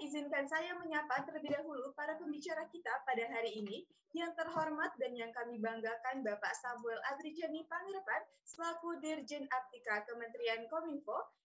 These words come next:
Yang kami hormati, Ibu Mas Fukatur Rohmah, M P S I, selaku psikologi klinis. Yang kami hormati, Bapak doktor Red-, Renat Doni Yusri, S P M M, selaku dosen dan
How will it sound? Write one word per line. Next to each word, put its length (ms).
Yang 240
kami 320
hormati, 800
Ibu 400
Mas 320
Fukatur 480
Rohmah, 640
M 160
P 80
S 240
I, 240
selaku 480
psikologi 720
klinis. 400
Yang 240
kami 320
hormati, 800
Bapak 640
doktor 480
Red-, 240
Renat 560
Doni 320
Yusri, 320
S 240
P 160
M 160
M, 80
selaku 560
dosen 400
dan 160